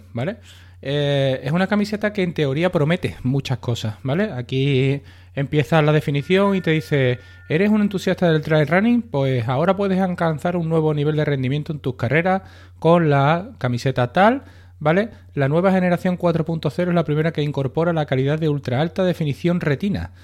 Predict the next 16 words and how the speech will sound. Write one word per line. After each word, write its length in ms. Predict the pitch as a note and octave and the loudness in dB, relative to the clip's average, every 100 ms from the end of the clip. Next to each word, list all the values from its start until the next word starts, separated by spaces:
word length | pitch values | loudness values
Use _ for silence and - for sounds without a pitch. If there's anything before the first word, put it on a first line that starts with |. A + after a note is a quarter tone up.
| - - - - - - | -20 -20 -20 -20 -20 -6
Agárrate, 760 | C3 B2+ D#3 F3 D3+ F3 C3 | -2 0 0 0 -2 -2 -2
¿eh? 120 | F3 B3 - - - - - - - | -4 -8 -14 -20 -20 -20 -20 -20 -12
O 60 | A#2 | -8
sea 300 | - B2+ B2+ | -2 -2 -2
que 220 | C3+ B2 | -2 -2
fijaros 400 | C#3+ C3+ D3+ F3 | 0 0 2 2
la 80 | F#3 | 2
definición, 560 | D3 C3+ C3 - C3+ | 0 -2 -4 -2 -2
¿no? 160 | D3 C4 - - - - - | -4 -6 -12 -20 -20 -8 2
"Para 280 | D#3+ D3+ E3 | 4 4 4
una 180 | G3 | 2
precisión 480 | G#3 G3+ G3+ F3+ E3 | 0 0 0 0 0
única 280 | F3 F#3+ F#3+ | 2 2 2
de 100 | F3+ | 2
la 60 | F3 | 0
funcionalidad. 720 | D#3 C#3+ C#3+ B2+ B2 C3+ | -2 -2 0 0 0 -2